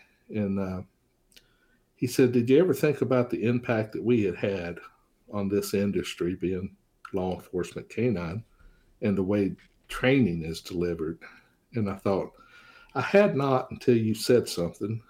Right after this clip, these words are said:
And, um, when you think about that, when you're looking at giving this type of training, now we're up to a thousand, twelve hundred people annually at one conference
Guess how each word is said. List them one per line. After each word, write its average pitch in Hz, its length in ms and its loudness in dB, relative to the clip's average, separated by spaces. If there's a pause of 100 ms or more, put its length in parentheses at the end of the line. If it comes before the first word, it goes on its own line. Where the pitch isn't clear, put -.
(320)
And, 101 420 -2 (960)
um, 98 460 -6 (480)
when 117 160 4
you 98 80 4
think 214 260 4
about 82 380 0
that, 90 320 -2 (480)
when 107 160 2
you're 104 120 4
looking 107 320 0
at 92 280 -4 (1400)
giving 117 340 6
this 113 220 2
type 110 300 0
of 92 80 -6
training, 101 680 -2
now 107 200 2
we're 98 200 2
up - 200 -4
to 87 240 -4 (180)
a 98 80 -4
thousand, 98 800 -2
twelve 95 300 -2
hundred 90 260 -6
people 95 420 -8 (300)
annually 90 760 -4 (220)
at 95 140 -8
one 127 340 0
conference 113 800 -4